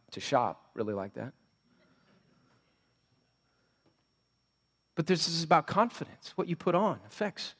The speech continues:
your confidence. Are you awake? Have you woken up? Do you need wo-, waking up? You still got your old clothes on, or you put your new clothes on?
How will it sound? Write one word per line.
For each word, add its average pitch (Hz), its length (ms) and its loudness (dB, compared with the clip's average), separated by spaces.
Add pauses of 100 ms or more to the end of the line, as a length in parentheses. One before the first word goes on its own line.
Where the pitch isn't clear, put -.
(360)
your 147 80 -8
confidence. - 720 -4 (2750)
Are 143 80 -2
you 143 340 -2 (480)
awake? - 500 -8 (880)
Have 160 140 0
you 156 120 4
woken 170 340 4
up? 151 280 0 (280)
Do 143 80 -8
you 156 100 2
need 180 260 2
wo-, 175 340 4 (200)
waking 190 380 6
up? - 240 6 (1700)
You 170 80 2
still 208 180 8
got 202 240 6
your 190 100 10
old 208 240 10
clothes 196 360 8
on, 202 200 10
or 185 60 6
you 170 80 2
put 208 240 8
your 190 80 2
new 202 140 8
clothes 180 360 8
on? 165 260 6